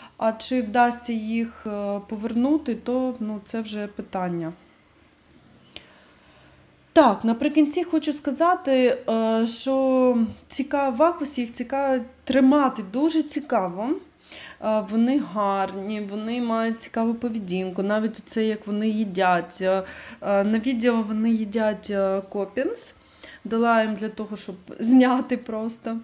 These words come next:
От, так намагалася годувати їм більш такими, більш дешевими кормами, бо було цікаво, як вони будуть на них рости. Тобто їм давався, е, манка давалася і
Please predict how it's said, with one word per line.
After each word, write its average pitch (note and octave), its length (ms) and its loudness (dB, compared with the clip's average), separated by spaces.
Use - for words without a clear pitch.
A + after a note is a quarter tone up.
От, G#3 340 -2
так E4 280 4
намагалася A#3+ 1040 2
годувати G#3 560 -2
їм G3+ 240 -6
більш F#3+ 360 -8
такими, F3+ 760 -4
більш G3 440 -2
дешевими G3 640 -4
кормами, B3+ 680 0
бо G3+ 140 -8
було A3 280 -4
цікаво, G3+ 460 -6
як G3+ 240 -8
вони G3+ 160 -6
будуть F#3 360 -8
на G3 80 -4
них G3 220 -6
рости. G3+ 460 -8
Тобто B3 240 -2
їм G#3 220 -2
давався, F#3 640 -4
е, - 60 -8
манка F4 580 0
давалася D4+ 1000 2
і D4+ 400 6